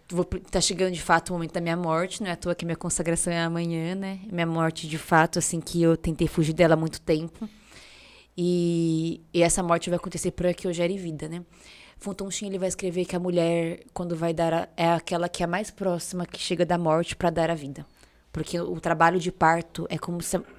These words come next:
nenhuma pessoa conseguiria suportar aquilo. Então ela chega próxima da morte. Quando ela chega próxima da morte,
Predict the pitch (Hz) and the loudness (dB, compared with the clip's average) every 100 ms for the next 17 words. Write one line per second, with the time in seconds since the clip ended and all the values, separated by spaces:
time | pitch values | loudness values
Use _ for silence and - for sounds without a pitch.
0 | - 208 202 226 254 262 262 247 233 214 | -6 2 2 2 0 0 0 0 -2 -2
1 | 208 196 - 190 175 170 180 170 - 175 | -4 -4 -2 -2 -2 0 0 0 0 0
2 | 170 170 - 156 165 180 180 - 185 - | 2 0 -2 -4 2 2 2 0 -4 0
3 | 190 214 190 196 180 170 180 - - 185 | -2 -2 0 2 6 6 6 -2 -2 0
4 | 185 - 196 - 247 254 254 240 196 196 | 2 2 0 4 2 2 -8 -6 -4 -4
5 | 196 | -8